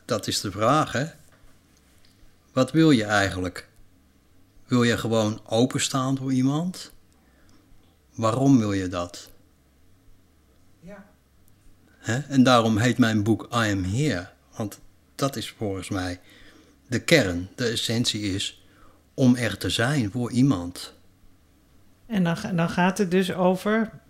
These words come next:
Speaker 2: er zijn als?
Speaker 1: Ik ben een getuige. Ik ben een getuige voor het lijden van iemand. Bijvoorbeeld als ik in een ziekenhuis met mensen werk die aan het doodgaan zijn.
Speaker 2: Ja.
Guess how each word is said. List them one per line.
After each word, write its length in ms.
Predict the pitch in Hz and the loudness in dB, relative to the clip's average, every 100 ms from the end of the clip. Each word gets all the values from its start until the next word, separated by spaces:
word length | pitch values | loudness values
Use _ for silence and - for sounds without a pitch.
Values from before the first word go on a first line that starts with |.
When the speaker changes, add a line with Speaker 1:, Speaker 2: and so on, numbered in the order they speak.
| _ _ _ _ | _ _ _ _
Speaker 2:
er 260 | 208 185 170 | 0 2 2
zijn 460 | 185 196 202 190 - - _ | 2 4 4 2 -6 -20 _
als? 600 | 180 185 220 - - - - _ _ _ - - - | -4 -2 -2 -6 -12 -16 -20 _ _ _ -20 -20 -20
Speaker 1:
Ik 200 | - 120 | -8 -4
ben 220 | 117 117 107 | -2 0 -2
een 80 | |
getuige. 720 | 95 101 - 113 131 139 185 - _ _ - - _ _ - _ _ _ - _ _ _ - | -4 -4 -2 0 2 0 -4 -8 _ _ -20 -20 _ _ -20 _ _ _ -20 _ _ _ -20
Ik 180 | 104 | -6
ben 140 | 110 117 | -2 0
een 100 | 104 | 0
getuige 540 | 101 - 113 107 101 95 | -6 -2 0 0 -4 -6
voor 180 | 101 | -4
het 120 | 95 - | -4 -4
lijden 600 | 101 98 110 147 175 180 _ | -4 -2 -2 -4 -6 -10 _
van 180 | 135 123 | -8 0
iemand. 600 | 123 101 90 87 - - _ _ - _ _ _ - - | 0 0 -4 -10 -18 -20 _ _ -20 _ _ _ -20 -10
Bijvoorbeeld 540 | 104 110 92 85 87 | -4 -2 -2 -6 -10
als 140 | 95 95 | -10 -10
ik 140 | 92 | -6
in 120 | 98 | -4
een 100 | 95 | -2
ziekenhuis 500 | 101 104 92 92 92 | -4 -4 -6 -6 -6
met 180 | 101 92 | -8 -6
mensen 420 | 104 92 - 90 - _ - - | -4 -4 -6 -10 -16 _ -20 -12
werk 360 | 98 90 90 - | -10 -8 -10 -6
die 260 | 92 92 - | -6 -6 -10
aan 180 | 98 92 | -8 -6
het 140 | 90 | -4
doodgaan 560 | 101 139 - 104 92 98 | -4 -4 -4 -6 -6 -6
zijn. 420 | 95 80 104 131 - | -8 -10 -12 -14 -10
Speaker 2:
Ja. 300 | 202 190 131 | -4 -4 -6